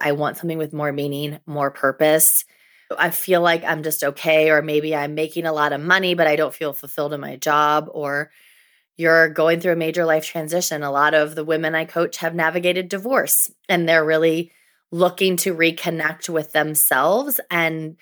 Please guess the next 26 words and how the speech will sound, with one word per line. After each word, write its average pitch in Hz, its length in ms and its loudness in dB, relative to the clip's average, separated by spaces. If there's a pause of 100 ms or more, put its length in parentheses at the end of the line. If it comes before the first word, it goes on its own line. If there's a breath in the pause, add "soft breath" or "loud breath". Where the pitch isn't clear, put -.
(460 soft breath)
decide 180 640 2
how 180 240 2
they 180 140 4
want 175 200 0
to 170 60 0
live 170 200 -2
their 170 180 0
lives. 170 680 -2 (600 soft breath)
And 170 580 0 (360)
I 170 720 4 (320)
just 196 300 4
got 196 100 6
off 175 160 4
of 170 100 -8
a 160 60 -2
major 170 420 0
soapbox 139 840 0
on 151 300 -2
my, 147 340 -2
I 151 140 0
lead 156 200 0
a 147 40 -8
mastermind 147 500 -2
called 143 180 -4
The 143 60 -8
Bridge. 151 480 4